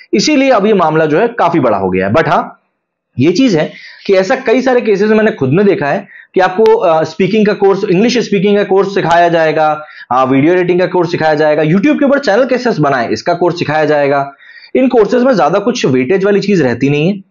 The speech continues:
बस बोला आपसे ये जाता है कि भैया आप घर बैठे पैसे कमाओगे, आपको करना कुछ नहीं है, आप बिल्कुल बस लोगों को जाकर बोलो कि भैया ये course आपको खरीदना है,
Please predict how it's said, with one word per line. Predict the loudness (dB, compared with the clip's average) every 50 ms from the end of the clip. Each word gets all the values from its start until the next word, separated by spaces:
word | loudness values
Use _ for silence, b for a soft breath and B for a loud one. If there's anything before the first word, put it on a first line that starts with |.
| _ _ _ _ _ -4
बस | -2 -2 0
बोला | 0 0 2 2 2
आपसे | 2 2 2 0
ये | 2
जाता | 2 0 0 0 0
है | 0
कि | 2
भैया | 2 2 2 2
आप | 0
घर | -2 -2 -2 -2
बैठे | 0 0 -2 -2
पैसे | -2 -2 -2 -2
कमाओगे, | -2 0 0 0 2 2 0
आपको | 0 0 -2
करना | -2 0 0 0 0 -2
कुछ | -2 -2 0
नहीं | 0 0 0 0
है, | -2 -4 B B B B B 0
आप | 2 2 2
बिल्कुल | 2 0 0 2 2 2 0
बस | 0 0 0 0
लोगों | 0 2 0
को | 0 0
जाकर | 0 0 0 -2
बोलो | 0 0 0 0 0
कि | 0
भैया | 2 2 2 0
ये | 0
course | 0 0 -2 -2 -2
आपको | -2 -2 -2 0
खरीदना | 0 0 0 2 0 0
है, | -2 -4